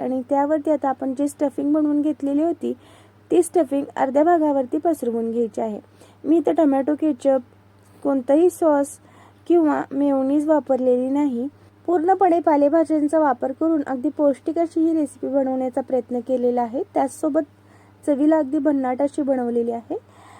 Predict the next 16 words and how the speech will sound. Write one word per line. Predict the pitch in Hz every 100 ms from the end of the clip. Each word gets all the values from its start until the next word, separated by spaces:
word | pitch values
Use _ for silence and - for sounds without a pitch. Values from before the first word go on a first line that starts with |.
| -
आता | - 269
मंद | 311 330 359 392
आचेवरती | 370 - 370 370 359 359
तीन | 359 320 294
ते | 311
चार | - 285 285
मिनिटे | 302 311 320
कुरकुरीत | 311 277 - 294 330
होईपर्यंत | 370 349 294 294 285 285
दोन्ही | 277 285 269
बाजूने | 285 311 294 294
आपल्याला | 285 277 262 254
हे | 262
भाजून | 269 247 220 247
घ्यायचं | 262 254 240
आहे. | 247 254